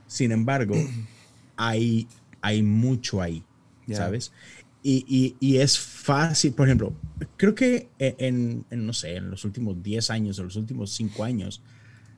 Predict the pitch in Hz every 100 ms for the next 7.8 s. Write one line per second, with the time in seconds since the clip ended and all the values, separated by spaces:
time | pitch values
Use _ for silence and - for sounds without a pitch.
0 | - - 139 - - 170 175 - 170 127
1 | 107 101 104 110 123 95 - 82 87 78
2 | 80 80 80 - - - - _ _ -
3 | 113 107 113 127 143 - - - 147 143
4 | 139 123 131 175 - 101 113 104 101 113
5 | 113 - 123 - - - - - - -
6 | - - - - 113 101 98 110 107 110
7 | 110 110 117 127 120 110 110 95